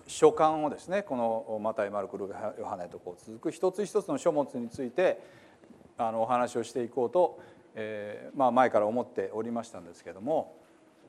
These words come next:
うーん、あの、まあ、準備していてですね、こう、一つ一つこう、準備していて、準備してる方がね、なんかつまらんのんですよね。まあ、私の技量不足だと思うんですけども、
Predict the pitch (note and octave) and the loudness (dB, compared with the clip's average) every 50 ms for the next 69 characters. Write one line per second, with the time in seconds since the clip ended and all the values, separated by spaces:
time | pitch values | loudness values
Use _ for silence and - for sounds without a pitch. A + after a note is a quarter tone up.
0 | - - _ _ - C#3 D3+ D3+ D3 D3 D3 C#3+ C#3+ C#3+ C#3 C#3 C3+ C3+ C3+ C3 | -20 -20 _ _ -8 -6 -6 -4 -4 -4 -4 -4 -4 -2 0 4 4 4 4 4
1 | C3 C3 C3 B2+ - - - - _ _ _ _ _ _ - - - _ - - | 0 -2 -2 -4 -6 -10 -20 -20 _ _ _ _ _ _ -20 -20 -20 _ -20 -12
2 | - - F#3 D#3+ D#3+ C4 D4 D4 F#3+ E3 C#3+ - - C#3 B2+ A#2 G2+ B2 A#2 A2 | -6 -4 -4 0 0 0 0 2 0 0 -2 -2 0 0 0 2 2 2 2 2
3 | G#2+ - C3 C#3+ D3+ C#3+ A#2+ G#2 - - - C3+ B2+ - - D3+ - E3+ D#3+ - | 2 0 2 2 4 4 2 0 -4 -6 -6 -6 -6 -6 -6 -8 -6 -6 -6 -4
4 | - F#3 - - C#3 A#2+ - C3 A#2+ A#2+ A#2 A#2 A2+ A2+ A#2 - - A#2+ A2+ A2 | -2 -4 -4 -4 -6 -2 0 2 4 4 4 4 2 0 -4 -8 -12 -10 -10 -8
5 | A2 A2 G#2+ C3 D3 D3 B2+ A#2+ A2+ - - A#2 A2+ A2 A2+ C#3 C#3 B2+ A2+ - | -10 -10 -10 -8 -6 -6 -6 -6 -8 -8 -6 -6 -6 -4 -2 0 0 0 -2 -4
6 | - - - - - - - _ - - D4+ G4+ F4+ D4 G3 - A#3+ A3+ A#3 A3+ | -10 -18 -20 -20 -20 -20 -20 _ -8 -6 -4 -4 -2 -4 0 4 6 6 6 6
7 | B3+ C#4+ B3 F#3 D3+ D3+ D#3 D3 A#2+ B2 G#3 C#4+ E4 - C4 - - - - G#3+ | 2 2 4 4 4 4 2 2 2 0 -2 -4 -4 -6 -8 -8 -8 -6 -2 -2
8 | C#4 D#4 F4 F#4+ F#4 C#4+ A3 B2+ G#2 F#2 - - - - - - - D#3 F#3+ A3+ | -2 -2 -2 -2 -2 -2 -2 -2 -6 -10 -14 -20 -20 -20 -20 -18 -14 -10 -8 -6
9 | G#3+ F#3+ - - - - - - - - - - E3 E3+ G3+ G#3 A3 G#3+ G3+ D#3+ | -6 -8 -10 -14 -20 -20 -20 -20 -20 -8 0 2 2 2 2 0 -4 -4 -4 -4
10 | D3+ F3 G3+ G3+ A#3 C4 C#4 C#4 C4 D4+ C#4 - B3 F3+ C3+ A#2+ A2+ G#2 A2 G2+ | -2 -2 0 0 2 2 2 2 0 0 -2 -2 -2 0 4 4 4 4 2 -2
11 | G2+ G2 F#2 F2 E2+ - - - D#2+ E2+ E2+ G2+ B2+ C3+ A2+ F2 - - | -6 -8 -10 -10 -14 -16 -16 -16 -14 -10 -4 0 2 2 2 2 -2 -8